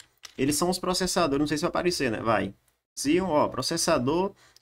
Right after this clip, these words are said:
da, do AliExpress, que tem margem no Alex-, no AliExpress, é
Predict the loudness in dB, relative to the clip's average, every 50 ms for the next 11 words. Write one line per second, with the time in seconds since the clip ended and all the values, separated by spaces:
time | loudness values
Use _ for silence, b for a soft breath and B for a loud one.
0 | -6 0 2 4 4 4 4 4 4 2 2 4 4 4 4 2 2 0 -2 0
1 | 2 2 2 2 0 -4 -2 0 0 0 4 4 4 4 4 2 0 0 -2 -4
2 | -6 -4 0 2 2 2 2 0 -2 -2 -2 0 2 2 0 0 0 2 2 4
3 | 4 4 4 4 2 0